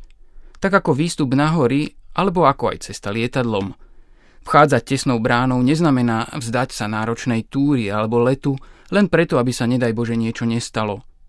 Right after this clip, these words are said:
Horolezec pri výstupe na končiar sa musí dobre sústrediť, aby sa držal trasy, ktorá je schodná, aby sa nepošmykol, aby nezodpovednosťou neohrozil tých, ktorí vystupujú spolu s ním.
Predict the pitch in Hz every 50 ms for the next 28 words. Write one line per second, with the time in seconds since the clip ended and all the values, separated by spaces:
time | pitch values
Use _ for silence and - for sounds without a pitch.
0 | - - - - - - - - - - - 135 139 175 180 170 143 123 107 107
1 | 101 104 - - - 113 107 104 113 120 120 - 135 123 - 120 117 113 117 -
2 | - 127 131 - - 139 131 127 139 139 - - 139 131 143 135 - 135 120 139
3 | 165 185 185 160 - - 131 131 147 - - - 139 127 120 131 143 160 - -
4 | - - - - - - - - 143 - - 156 131 160 160 165 156 135 127 -
5 | 139 135 135 135 - - 117 113 120 139 - - 117 104 107 110 107 - - -
6 | 143 139 135 131 117 104 101 107 - - - - - - - - 120 139 131 -
7 | 139 151 175 170 - 190 - - 127 110 98 - - 92 90 104 - 113 117 123
8 | 123 127 160 175 202 185 - - 143 127 127 117 113 113 - - - 117 113 123
9 | 135 135 135 131 131 123 120 113 120 113 107 - - 113 117 127 160 160 - -
10 | 127 113 113 107 120 131 - - 143 131 - 127 127 127 123 - - 131 131 131
11 | 131 - - - 135 131 120 104 92